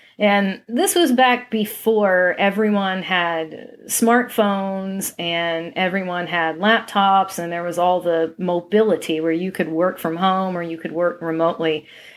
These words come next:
And the job that I had at the time, I worked when I was there. When I was butt in seat in the office from eight to five, I worked. And then the rest of the time I was at home and I was able to do my own thing. And there, the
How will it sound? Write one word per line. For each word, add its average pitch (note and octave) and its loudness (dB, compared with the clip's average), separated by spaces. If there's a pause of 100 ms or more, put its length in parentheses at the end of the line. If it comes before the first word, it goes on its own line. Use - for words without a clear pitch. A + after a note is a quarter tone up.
And F#3+ 0
the F#3+ -2
job B3 2
that A#3+ 2
I A3 4
had G3+ 2
at E3+ -8
the E3+ -12
time, E3+ -4 (720)
I G3+ 4
worked G#3 -2
when G3 0
I F#3+ 2
was F#3 -4
there. D#3+ 0
When F3 -4
I E3+ 0
was E3 -4
butt - 0
in G#3 2
seat G3 -2
in F3 -8
the E3+ -8
office D#3 -4
from D#3 -4
eight F3+ -4
to F3+ -4
five, D#3 -2 (460)
I G3+ 4
worked. A3+ 0
And E3+ -6
then F3 -4
the F3+ -2
rest A3 2
of A#3 0
the A3+ 2
time F#3 0
I F3 0
was E3+ -6
at E3 0
home B3+ 2
and F#3+ 2
I E3+ 2
was F3 -2
able F3+ -2
to E3 -4
do F3 -2
my E3+ 0
own D#3 -4
thing. D#3 -6
And F3+ -4
there, G3 -2
the F#3 -4